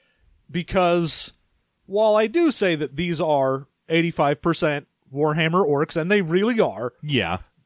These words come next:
Speaker 1: you know, they decided to put at least the setting that they are in and a few details are, you know, their own thing.
Speaker 2: Yes, yeah. Uh, they, they definitely do have kind. They, they've carved out a niche that they exist in by themselves.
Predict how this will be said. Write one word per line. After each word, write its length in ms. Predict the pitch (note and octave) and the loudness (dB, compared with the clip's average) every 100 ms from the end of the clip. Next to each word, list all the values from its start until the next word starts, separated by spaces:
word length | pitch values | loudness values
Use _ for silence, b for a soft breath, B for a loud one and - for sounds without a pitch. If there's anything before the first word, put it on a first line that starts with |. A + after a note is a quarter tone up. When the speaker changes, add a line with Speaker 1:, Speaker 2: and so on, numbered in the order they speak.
| _ _ - | _ _ -10
Speaker 1:
you 160 | G3 | -4
know, 120 | E3+ D3+ | -2 0
they 140 | F#3+ | 0
decided 460 | G3 - A#3 A#3 F#3 | 0 2 2 2 -2
to 60 | G#3+ | -6
put 420 | - F#3 F3 - _ _ _ - | 0 2 2 -2 _ _ _ -6
at 160 | E3+ F#3 | -6 -2
least 440 | F#3+ F#3+ - B2 | -2 -2 -4 -4
the 100 | E3+ | -4
setting 540 | - - G#3+ C#4 D#4 | -2 0 0 0 -2
that 180 | A#3 E3 | -2 -2
they 160 | E3 D3+ | 0 0
are 160 | D3 | 0
in 420 | C3 C#3 C3+ C3+ C#3 _ _ _ - | -2 -2 -4 -6 -10 _ _ _ -4
and 480 | E3 E3 E3 D#3 F3 | -2 0 0 -2 -6
a 100 | F3 E3 | -4 -6
few 480 | - G3 A3+ B3 | -6 -2 2 2
details 1000 | F#3 E3 F#3 - F#3 D3+ D3 C#3+ C3+ - _ _ _ _ - | 0 -4 -6 -2 0 2 2 0 -4 -8 _ _ _ _ -2
are, 580 | D3 C#3+ C#3+ C#3+ C#3 _ _ _ _ _ | 2 2 2 0 -2 _ _ _ _ _
you 160 | - E3 | -6 -4
know, 240 | C#3 G#2+ A2 | -4 -6 -10
their 260 | C#3 F3+ D#3 | -2 0 2
own 180 | B2 G#2 | -2 -10
thing. 280 | - - _ - | -16 -18 _ -8
Speaker 2:
Yes, 440 | D3+ G2 - - - | -2 -2 -2 -8 -10
yeah. 240 | G#2+ A2 - - b b | -6 -6 -6 -18 b b
Uh, 180 | A2 G#2+ | -4 -2
they, 140 | A#2 | -2
they 360 | C3 C#3+ C3+ D#3 | -4 -6 -4 -2
definitely 400 | D3+ F3 G#3 F3+ | -2 -2 -2 -4
do 180 | C#3+ D#3 | -2 0
have 240 | D#3 C#3+ | 0 -2
kind. 260 | - C#3+ B2+ | -2 -4 -2
They, 80 | C#3 | -4
they've 240 | E3+ G3+ - | 0 -2 0
carved 260 | G#3+ F#3+ D#3+ | 2 2 2
out 120 | C#3 | 0
a 60 | |
niche 300 | B2 G#2+ F#2+ | 0 -2 -4
that 100 | A#2+ | -6
they 120 | A2+ A2+ | -2 -2
exist 340 | G2 A#2 - | -2 -6 -2
in 100 | A2+ | -4
by 140 | G#2 G2 | -2 -4
themselves. 420 | F#2+ G#2+ F#2+ | -6 -6 -8